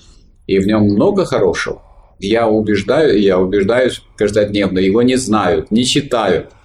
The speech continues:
Или возьмут читать книжку вот какую-то вот такую о правах там и обязанностях. А это кто-то написали юристы, которые на этом получили большие деньги. А это ничего не значит, что они наговорили.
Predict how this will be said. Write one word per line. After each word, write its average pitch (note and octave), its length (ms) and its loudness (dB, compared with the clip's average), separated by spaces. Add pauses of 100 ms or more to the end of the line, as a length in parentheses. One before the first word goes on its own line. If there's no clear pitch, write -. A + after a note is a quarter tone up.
(260)
Или G3 240 2
возьмут C#3 380 0
читать C#3 380 -2
книжку A2+ 360 -2
вот G2+ 120 0
какую-то G2 420 0
вот - 160 -4
такую C#3+ 580 0 (440)
о - 140 -4
правах C3 680 0
там B2 340 -2 (400)
и G2 100 -2
обязанностях. C3+ 1200 0
А C3+ 120 -2
это E3+ 180 0
кто-то D3+ 280 0
написали C#3+ 540 2
юристы, D#3 540 2
которые C#3 340 0
на B2+ 60 2
этом C3+ 240 -2
получили A#2 380 2
большие A#2 420 2
деньги. F2 460 -2 (160)
А G#2+ 100 -2
это B2+ 180 0
ничего E3+ 300 2
не D3 120 2
значит, C3+ 360 -2
что - 180 0
они F#2+ 140 2
наговорили. F2+ 580 0